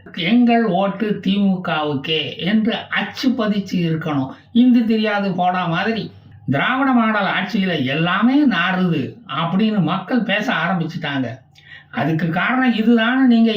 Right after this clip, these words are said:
எதையும் எடுத்து சொல்லப்படாது. மழைக்காலம் வந்தா உணவு பொட்டலம் போட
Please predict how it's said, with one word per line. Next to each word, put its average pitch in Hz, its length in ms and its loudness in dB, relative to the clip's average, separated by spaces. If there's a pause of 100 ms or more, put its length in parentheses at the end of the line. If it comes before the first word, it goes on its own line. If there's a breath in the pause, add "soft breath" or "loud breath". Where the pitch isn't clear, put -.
எதையும் 214 360 2
எடுத்து 208 320 0
சொல்லப்படாது. 214 720 -2 (400)
மழைக்காலம் 226 680 0
வந்தா 156 400 0 (380)
உணவு 233 320 2
பொட்டலம் 175 440 -2
போட 143 220 0